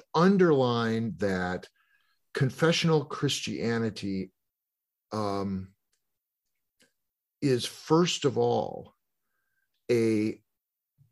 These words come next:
um, a, a religion, I guess, a confession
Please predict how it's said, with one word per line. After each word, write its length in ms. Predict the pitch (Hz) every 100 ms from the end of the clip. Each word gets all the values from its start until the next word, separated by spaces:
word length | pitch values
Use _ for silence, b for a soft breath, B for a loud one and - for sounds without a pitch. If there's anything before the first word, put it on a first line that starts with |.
| -
um, 400 | 113 104 98 95 -
a, 260 | 110 113
a 40 | 110
religion, 840 | 110 110 120 110 113 113 110 110
I 100 | 98
guess, 280 | 104 104 95
a 60 |
confession 960 | - 104 98 - 101 - - 101 95